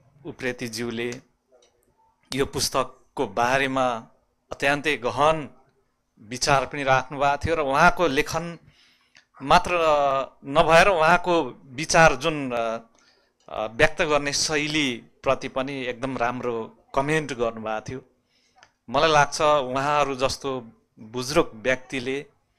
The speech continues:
विदेशमा बसेर नेपाली साहित्यको लागि जति दुःख गरिरहनु भएको छ, त्यो दुःखको, अ, बारेमा पनि उहाँलाई धेरै थाहा भएको रहेछ। किनभने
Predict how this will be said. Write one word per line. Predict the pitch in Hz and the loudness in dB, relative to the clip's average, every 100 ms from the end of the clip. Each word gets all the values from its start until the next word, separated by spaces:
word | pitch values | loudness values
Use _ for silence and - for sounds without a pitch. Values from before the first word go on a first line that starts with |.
| _ _ - _ - | _ _ -20 _ -12
विदेशमा | 120 160 156 - 139 127 117 - _ _ _ _ | -2 0 0 0 0 0 -2 -10 _ _ _ _
बसेर | 117 143 139 139 139 139 | 0 2 4 2 0 0
नेपाली | 131 135 135 135 139 135 139 - _ _ _ _ - | -2 -2 2 2 2 -2 -4 -10 _ _ _ _ -14
साहित्यको | - 156 139 139 151 139 | -4 2 2 0 -6 -2
लागि | 131 131 139 | 0 0 -2
जति | 123 143 170 139 117 - _ _ | -2 -2 -2 -6 -6 -10 _ _
दुःख | 120 160 - 147 170 - - _ _ | -8 -2 4 4 2 -4 -20 _ _
गरिरहनु | 113 147 170 156 139 135 | -2 2 4 4 4 2
भएको | 120 123 | 0 0
छ, | 120 143 160 - _ _ _ | 0 -4 -4 -10 _ _ _
त्यो | - 156 | -6 -4
दुःखको, | 156 - 156 151 143 139 123 113 _ _ _ _ _ _ | -2 4 4 4 0 0 0 -4 _ _ _ _ _ _
अ, | 117 117 113 117 - - | -2 0 0 -2 -6 -20
बारेमा | 117 127 147 143 135 123 | -2 2 2 2 0 -2
पनि | 143 | -2
उहाँलाई | 131 120 120 120 | -4 -4 -4 -6
धेरै | 107 131 143 | -4 -2 -2
थाहा | - 131 127 | -2 -2 -2
भएको | 120 117 113 | -2 -6 -6
रहेछ। | 120 147 | -8 -8
किनभने | - 147 131 120 127 | -6 -2 -2 -2 -4